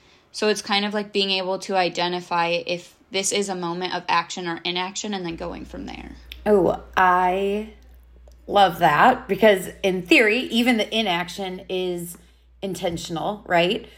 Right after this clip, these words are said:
Speaker 2: Or that's what we should be working for. I think if we default that it's easier to do inaction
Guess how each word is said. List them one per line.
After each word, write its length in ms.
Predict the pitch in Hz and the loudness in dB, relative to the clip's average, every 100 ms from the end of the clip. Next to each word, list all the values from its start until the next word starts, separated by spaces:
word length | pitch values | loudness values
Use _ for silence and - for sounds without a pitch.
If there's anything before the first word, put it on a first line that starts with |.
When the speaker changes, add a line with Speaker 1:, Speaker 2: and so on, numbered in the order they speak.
| - - _ | -20 -20 _
Speaker 2:
Or 180 | - 233 | 6 6
that's 200 | 214 214 | 6 4
what 100 | 240 | 2
we 100 | 208 | -2
should 180 | 180 220 | -2 -2
be 140 | 196 | -2
working 340 | 180 170 175 180 | 0 -2 -2 -8
for. 240 | 175 185 | -2 2
I 100 | 170 | 2
think 220 | 185 196 | 0 -4
if 100 | 185 | -8
we 240 | 202 196 180 | -6 -6 -6
default 800 | 175 185 - 214 175 196 - - _ - _ _ | -4 -4 0 4 4 2 -4 -14 _ -20 _ _
that 160 | 202 196 | 4 4
it's 180 | 190 180 | 4 -4
easier 560 | - 220 202 190 190 190 | -6 -4 -4 -2 0 0
to 160 | 190 180 | -2 -2
do 160 | 202 | -2
inaction 880 | - 185 175 170 175 - 170 170 208 | 0 0 2 2 -2 -4 -4 -2 -6